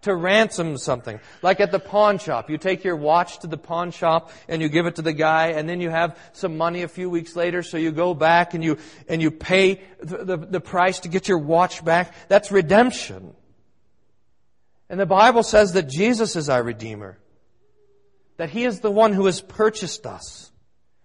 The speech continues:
Purchased us from sin, from death, and from the power of the devil. And not with gold or silver, but with his holy precious blood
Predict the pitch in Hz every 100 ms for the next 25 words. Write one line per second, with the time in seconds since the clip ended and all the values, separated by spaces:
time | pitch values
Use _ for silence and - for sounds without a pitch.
0 | _ _ - 226 226 214 - 196 - 180
1 | 156 - 220 202 113 - - - 190 170
2 | 202 190 190 165 180 165 - 185 185 165
3 | 156 147 175 139 - - 185 190 208 254
4 | 202 156 196 185 143 - 214 208 156 151
5 | 170 170 156 190 214 196 196 180 175 -
6 | 185 190 160